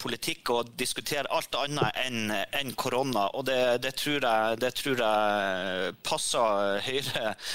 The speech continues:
veldig godt, siden de mest, eh, markante personene i det partiet har brukt all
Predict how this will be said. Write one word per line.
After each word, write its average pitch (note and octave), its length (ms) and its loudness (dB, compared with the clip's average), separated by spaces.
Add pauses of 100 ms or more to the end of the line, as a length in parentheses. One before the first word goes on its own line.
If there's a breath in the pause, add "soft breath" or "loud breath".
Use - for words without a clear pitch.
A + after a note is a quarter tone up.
(260 loud breath)
veldig C3+ 240 -2
godt, C#3 240 0
siden A#2 800 -2 (160)
de C#3+ 160 -2
mest, - 400 -4
eh, A2+ 240 0
markante C3 560 0
personene B2 480 0
i A2+ 80 0
det B2+ 80 2
partiet D#3 380 -2
har C3 160 0
brukt C3+ 220 0 (100)
all D3+ 140 0